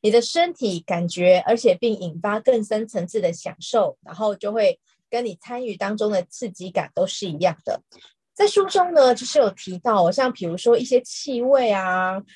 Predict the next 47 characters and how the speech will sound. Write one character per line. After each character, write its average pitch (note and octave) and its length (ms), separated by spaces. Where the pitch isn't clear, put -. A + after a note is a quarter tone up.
然 F#3+ 160
后 B3+ 160
呢， G#3+ 240
一 B3+ 80
些 B3 380
嗅 B3+ 380
觉 F3 340
啊， F#3+ 580
然 G3 100
后 G#3 120
味 B3+ 260
觉 D#3 300
啊， D#3 120
这 D#4+ 160
其 G3+ 220
实 G3+ 140
都 A3+ 180
是 A3+ 180
可 F#3 200
以 - 160
用 A3+ 200
身 B3 300
体 F#3+ 140
的 E3 80
感 D3+ 200
觉 D3+ 220
创 G3 240
造 F#3+ 160
你 D3+ 140
鸡 F#3+ 180
皮 D3+ 240
疙 D#3+ 220
瘩 D3+ 160
的 - 80
时 - 240
刻。 - 200
所 D#4+ 120
以 D4 60
今 C#4+ 180
天 C#4 100
我 G#3 60
们 D#3+ 160
就 F#3 80
会 G3+ 80
把 F3 140
重 G3+ 240
点 D#3 180